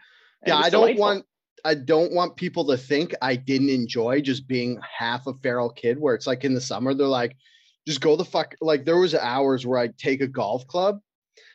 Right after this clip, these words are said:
Speaker 2: and I would just smoke a ball into the field. And then it, like, doesn't matter the direction, then just walk out to the golf club and then hit it another direction and just do that for hours. And then, like,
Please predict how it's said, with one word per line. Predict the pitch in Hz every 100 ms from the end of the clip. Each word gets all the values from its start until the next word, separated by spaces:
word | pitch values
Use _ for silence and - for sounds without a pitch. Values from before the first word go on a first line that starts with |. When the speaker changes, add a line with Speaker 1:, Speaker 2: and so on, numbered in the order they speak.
| -
Speaker 2:
and | 139 135
I |
would | 131
just | 127 131 - -
smoke | - - 139 135 147 160
a |
ball | 127 123 147
into | 147 156
the | 139
field. | 131 123 123 147 190 - _ _ _ 131
And | 131
then | 131 131
it, | 131 135 127
like, | 139 127
doesn't | 135 135
matter | 123 127 131
the |
direction, | 113 113 117 - 165
then | 139
just | 123 123
walk | 127 117 123 -
out | 131 135
to | 143
the |
golf | 131 123 120 131
club | 175
and | 151
then | 120 104
hit | 113 127
it | 131
another | 127 113 104 131
direction | 147 151 165 - 208
and | 135
just | 117 113
do | 127
that | 120 120
for | 113 98
hours. | 104 107 95 - - - _ _ - _ -
And | 131
then, | 135 131
like, | 127 113 -